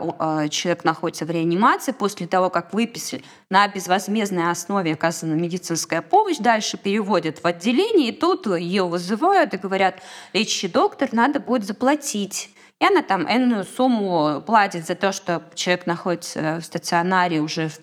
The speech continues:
в-, получает, а, не экстренную, а, там, срочную медицинскую помощь. Она оплатила, и к нам она пришла с,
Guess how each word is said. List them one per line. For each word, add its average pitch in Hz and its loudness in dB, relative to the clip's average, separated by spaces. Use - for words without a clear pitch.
в-, 151 -4
получает, 160 -2
а, 143 2
не 156 -2
экстренную, 202 0
а, 180 2
там, 143 -2
срочную 175 -2
медицинскую 156 -4
помощь. 427 2
Она 214 2
оплатила, 269 0
и 240 0
к - -4
нам 330 6
она 277 2
пришла 247 2
с, - -6